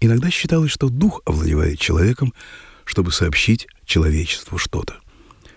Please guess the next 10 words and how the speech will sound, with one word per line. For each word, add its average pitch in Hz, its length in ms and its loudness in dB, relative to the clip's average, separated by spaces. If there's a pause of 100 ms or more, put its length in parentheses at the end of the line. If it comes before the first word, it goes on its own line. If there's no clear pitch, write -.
Мы 165 200 4
с - 20 -2
друзьями 160 400 2
называем 135 460 2
это 120 200 0 (720)
«diamond 90 540 2 (100)
method 80 300 2
writing», 104 500 0 (480)
когда 82 280 2
пишешь, - 440 -2